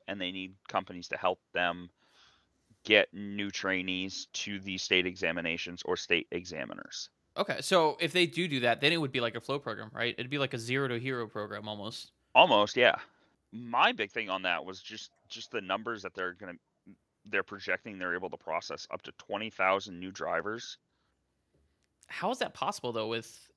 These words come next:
Speaker 2: wa-, is that that
Speaker 1: <laughs>
Speaker 2: one site that you're talking about?
Speaker 1: That's
Speaker 2: That
Speaker 1: that one site, yeah.
Speaker 2: How many acres of, uh, driving land do they have, or
Speaker 1: Twenty
Speaker 2: land?
Speaker 1: acres.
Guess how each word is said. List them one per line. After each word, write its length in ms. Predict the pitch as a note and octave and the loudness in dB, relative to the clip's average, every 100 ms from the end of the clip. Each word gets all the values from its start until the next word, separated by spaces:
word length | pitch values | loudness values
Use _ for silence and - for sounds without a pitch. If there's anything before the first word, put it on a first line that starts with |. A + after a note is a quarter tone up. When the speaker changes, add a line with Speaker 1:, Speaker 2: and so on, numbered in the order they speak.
| _ | _
Speaker 2:
wa-, 120 | D3 D#3 | 0 2
is 100 | D3 | 4
that 240 | D3 E3+ - | 6 6 6
that 220 | C#3+ C3 | 6 6
Speaker 1:
<laughs> 20 | |
Speaker 2:
one 160 | D3 D3+ | 2 2
site 320 | - B2+ D3+ | 2 2 2
that 120 | F3 | 0
you're 100 | G#3 | -2
talking 300 | G#3+ A3 A3 | -4 -4 -4
about? 260 | G#3+ A#3+ - - | -4 -4 -6 4
Speaker 1:
That's 240 | B2+ C3+ | 6 8
Speaker 2:
That 160 | C#3+ F#2 | 6 4
Speaker 1:
that 100 | G#2+ | 4
one 280 | A2 B2 C3+ | 8 8 6
site, 360 | - A2+ A2+ | 6 8 8
yeah. 320 | - G2+ A2+ G#2 _ _ _ _ _ | 6 8 8 6 _ _ _ _ _
Speaker 2:
How 140 | - E3+ | 2 4
many 180 | A#3+ | 4
acres 300 | D#3 F3 G#3 | 2 0 -2
of, 280 | F3+ F3 D#3 - | -2 -4 -6 -4
uh, 340 | C#3 C3+ C3+ E2+ | 2 4 2 0
driving 280 | C#3 D3+ F3+ | 0 0 -2
land 180 | F#3+ F#3+ | -8 -8
do 60 | |
they 100 | G3 | -8
have, 200 | G3 G#3+ - - | -8 -10 -10 -4
or 240 | B2+ B2 | -2 -2
Speaker 1:
Twenty 200 | A#2+ B2+ | -2 0
Speaker 2:
land? 120 | C3+ - | -2 -2
Speaker 1:
acres. 580 | F#2 - - - - | -8 -8 -18 -16 -18